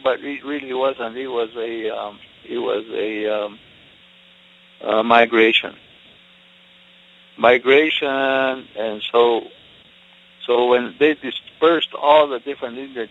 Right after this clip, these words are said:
the reason that they dispersed the, the Indians, eh, to where they are at today,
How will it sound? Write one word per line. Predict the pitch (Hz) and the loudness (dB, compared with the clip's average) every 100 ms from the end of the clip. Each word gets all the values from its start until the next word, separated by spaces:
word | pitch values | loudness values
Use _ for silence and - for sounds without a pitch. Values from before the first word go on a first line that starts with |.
| - | -4
the | 131 | -2
reason | 139 190 185 170 | 0 -4 -4 -6
that | 139 117 | -6 -8
they | 151 147 | -6 -8
dispersed | 123 107 - - 156 143 - | -10 -10 -10 -2 -2 -2 -2
the, | 123 113 104 - - | -4 -4 -8 -14 -8
the | 127 | -8
Indians, | 131 151 131 131 117 110 - _ _ _ _ _ _ | -6 -8 -4 -2 -4 -12 -20 _ _ _ _ _ _
eh, | 110 - - | -8 -8 -4
to | 117 113 | -2 2
where | 120 120 | 4 6
they | 123 127 127 123 120 - - | 6 6 6 4 0 -4 2
are | 117 110 110 | 4 6 4
at | 120 - | 2 0
today, | 120 123 127 | -8 -4 -4